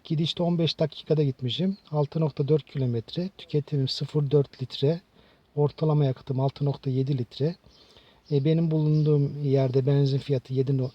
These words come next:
yedi lira seksen dokuz kuruş, onu girdim ben. Onu güncelleyebiliyorsunuz istediğiniz zaman.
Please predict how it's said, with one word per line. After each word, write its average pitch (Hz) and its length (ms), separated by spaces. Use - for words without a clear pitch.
yedi 131 280
lira 127 140
seksen 127 420
dokuz 127 240
kuruş, - 280
onu 123 160
girdim 107 380
ben. 139 120
Onu 135 300
güncelleyebiliyorsunuz 117 1040
istediğiniz 110 440
zaman. 139 280